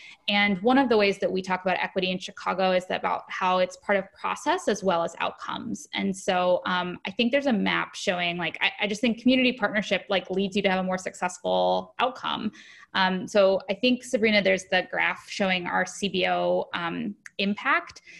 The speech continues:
So, um, yep, cool. It's slightly blurry. Sorry, it's probably my bad copy pasting.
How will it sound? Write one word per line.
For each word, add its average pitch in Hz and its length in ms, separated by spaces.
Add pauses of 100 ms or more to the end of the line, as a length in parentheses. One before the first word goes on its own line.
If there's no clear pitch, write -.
(140)
So, 202 580
um, 185 420 (440)
yep, 247 160 (200)
cool. - 460
It's - 160
slightly 185 560
blurry. - 320
Sorry, - 300
it's - 180
probably 175 220
my 175 80
bad 156 240
copy 175 260
pasting. 220 540